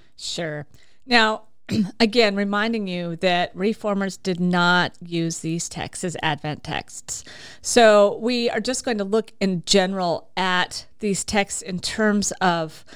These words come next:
how this fit within a concept of Old Testament, and in particular, how it fit into the concept of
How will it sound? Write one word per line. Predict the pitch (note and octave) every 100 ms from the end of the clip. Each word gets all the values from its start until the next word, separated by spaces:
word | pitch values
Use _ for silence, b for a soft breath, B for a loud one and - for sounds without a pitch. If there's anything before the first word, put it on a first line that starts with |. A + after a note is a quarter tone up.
| B B B
how | - A#3 A3
this | G#3 G3+
fit | - G3+
within | F#3+ G#3 F3
a |
concept | - F#3 F3+ F3+
of | F3+ F3+
Old | F3+
Testament, | C4 B3+ A#3 -
and | B3+ C#4+
in | D4
particular, | C4+ - - F4+ D#4+ A#3
how | G#3 - A#3+
it | -
fit | A3 G#3 F#3+
into | -
the | F#3
concept | - E3+ E3 E3 - -
of | D#3 -